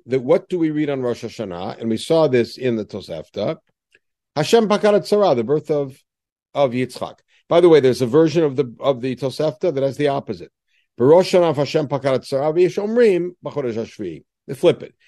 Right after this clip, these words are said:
But either way, there's two opinions. Umaftirin Bechana. Right?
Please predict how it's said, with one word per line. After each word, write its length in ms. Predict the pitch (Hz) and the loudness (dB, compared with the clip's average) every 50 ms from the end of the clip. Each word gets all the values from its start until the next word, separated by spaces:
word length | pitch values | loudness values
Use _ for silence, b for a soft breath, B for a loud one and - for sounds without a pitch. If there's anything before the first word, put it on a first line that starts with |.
| b b b _ | b b b _
But 100 | 147 180 | 2 2
either 200 | 233 254 240 208 | 4 6 8 8
way, 180 | 196 190 175 156 | 8 8 6 6
there's 180 | 131 135 127 | 4 2 2
two 140 | - 180 175 | 4 2 2
opinions. 560 | 127 - - 104 92 104 120 156 190 180 - _ _ _ _ _ _ - | 2 2 -4 -6 -6 -6 -6 -8 -8 -12 -16 _ _ _ _ _ _ -2
Umaftirin 800 | 135 151 175 175 170 170 - - 196 202 247 277 269 233 214 185 | 0 2 4 4 2 0 0 0 0 2 4 4 4 2 2 2
Bechana. 560 | 190 165 - - 170 151 139 131 107 90 - _ _ _ _ _ _ _ _ _ _ _ _ _ _ _ _ _ _ _ _ _ _ _ _ | 0 -2 0 -2 -2 0 0 0 -2 -4 -6 _ _ _ _ _ _ _ _ _ _ _ _ _ _ _ _ _ _ _ _ _ _ _ _
Right? 240 | 156 208 226 214 - | -4 -4 -4 -4 -4